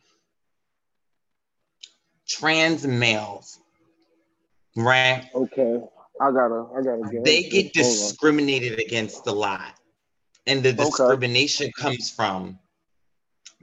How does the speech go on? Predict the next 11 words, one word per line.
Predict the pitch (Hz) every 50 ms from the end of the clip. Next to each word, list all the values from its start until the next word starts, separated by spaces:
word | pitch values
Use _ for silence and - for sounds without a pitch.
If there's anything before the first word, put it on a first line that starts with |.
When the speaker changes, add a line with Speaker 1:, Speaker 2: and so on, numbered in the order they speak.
| 110 98 95
Speaker 1:
being, | 135 135 131 135 131 127 120 113 110 107 107 104 - _ _ _ _ _ _ _ _ _ _ _ _ _ _ - 110
being | 104 151 156 151 143 127 -
either | 151 160 160 143 143 135 123 117 117 117 - _ _ _ _ _ _ _ _
a | 123 123
fetish | 123 - - - 139 139 147 175 202 226 - - - - - - _ _ _ _ _ _ _ _ _ _ _ _ _ _ _ _ _ _
or | 127 143 151 147 139
being | 117 135 143 147 139 135 127 117
attracted | 117 110 - - - - 170 165 165 - - 123 107 -
to, | - - 110 - - _ _ _ _ _ _ _ _ _ _ _ _ _ _ -
Speaker 2:
Now, | 165 175 165 151
Speaker 1:
right? | 135 139 135 131 127